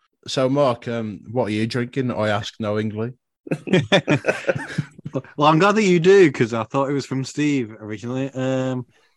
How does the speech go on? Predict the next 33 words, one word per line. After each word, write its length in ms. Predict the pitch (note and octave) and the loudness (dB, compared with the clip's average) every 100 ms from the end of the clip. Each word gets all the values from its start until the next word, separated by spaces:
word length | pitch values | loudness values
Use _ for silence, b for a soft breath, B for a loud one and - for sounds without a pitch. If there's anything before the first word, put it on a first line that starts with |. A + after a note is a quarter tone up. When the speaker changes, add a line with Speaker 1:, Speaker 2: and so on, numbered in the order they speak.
| _ | _
Speaker 2:
I 320 | B2 C3+ C3+ C#3+ | -2 0 0 -2
am 260 | C3 C3+ B2+ | -4 -4 -4
drinking 680 | C#3 C3+ C3 C3 B2 A#2+ | -4 -4 -4 -4 -4 -6
from 420 | A2+ - A#2 A2+ - | -8 -4 -4 -4 -4
Attic 480 | C#3 - C#3 C3 - | -6 -2 -4 -4 -6
Brew 240 | B2 C#3+ C3 | 0 0 0
Co, 420 | G#2 G#2 D3 D3+ _ B B - _ | -4 -4 -6 -10 _ B B -20 _
who 160 | - G#2+ | -8 -4
I 60 | G2+ | -2
believe 580 | G#2+ A2 A2 G#2 G2 _ - | 0 2 2 0 -4 _ -8
might, 500 | A2+ A2 A2 A2+ A#2 | -4 0 0 0 -2
Rob 240 | G#2+ G#2+ G2+ | -4 -2 -2
might 280 | G#2 G#2 A2 | -2 -2 -2
know 140 | G2+ | -4
a 60 | G2 | -2
bit 160 | A2 | -4
about. 340 | G2+ G#2 A2 A#2 | -2 -2 -2 -2
Uh, 220 | G#2+ A2 - | -2 -4 0
English 480 | C#3+ C#3 C3 - - | 2 4 2 -2 -4
I 220 | A#2+ B2 | -2 -2
P 220 | - A2+ | -2 -2
A, 280 | A#2 D#3+ E3 _ _ _ _ _ _ _ _ | 0 -2 -6 _ _ _ _ _ _ _ _
six 320 | - - C#3 - | -14 -10 -10 -6
percent. 560 | C#3 - C#3+ E3 C#3 - _ _ _ _ _ A2+ | -6 -2 0 0 -4 -14 _ _ _ _ _ -2
Modern 380 | A#2 D#3 D#3+ | 0 2 2
I 160 | D#3 D3 | 2 0
P 840 | - B2+ C#3+ - _ A#2+ C#3+ C#3 | -2 -4 -6 -8 _ -4 -4 0
A, 200 | C#3 C#3+ C3 | 0 0 -4
a 60 | |
hundred 520 | G2+ - F3+ E3 D3+ C#3 | -8 -2 -2 -2 -6 -6
percent 460 | C3+ - D3+ C#3+ - | -6 -2 -2 -2 -2
English 380 | D#3 C#3+ C3+ | 0 0 -2
ingredients. 1000 | C#3+ C3 A#2+ C#3 A#2 A2+ C3 C#3 - - | -4 -4 -2 -2 -2 -4 -6 -8 -14 -20